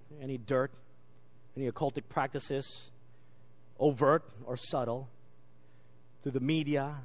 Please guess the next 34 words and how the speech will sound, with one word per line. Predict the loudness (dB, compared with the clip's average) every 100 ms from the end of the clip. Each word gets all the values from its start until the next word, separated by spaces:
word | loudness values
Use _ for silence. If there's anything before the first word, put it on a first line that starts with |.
| -6 0
through | 2
our | 4
actions, | 2 -2 -2 -4 2
through | 2
our |
activities. | 2 2 -2 -2 -4 -6 -12 -14 -14 -14 -14 -16 -16 -16 -16 -16 -10 0
I | 0
pray, | 2 2
Lord, | 4 4
that | 2 0
we | 2 2
as | 2
believers | -2 -2 0 0 0
in | -4
Jesus | -4 -8 -12
Christ, | -10 -8 -8 -10 -14 -16 -16 0 6
every | 6 6
person | 4 2 4 0
in |
this | 0 -4
church | -8 -4 -4 -6 -14 -14 -16 -12 -8
would | -2
take | 0 2
a | 0
stand, | -4 -4 -4 -4 -8 -14 -16 -16 -16 -16 -14 -14 -14 -14 -14 -14 -14 -14 -14 -14 -14 -16 -14 -14 -16 -16 -16 -4 0
would | 4
live | 6 4
forth | 6 4 6
a |
life | 4 4 4
of | -2 -6
cleanliness, | 0 2 2 0 -2 -6 -8 -10 -12 -14 -14 -14 -14 -14 -14 -14 -14 -14 -14 -14 -14 -14 -14 -16 -16 0
a | 4
life | 6 8 6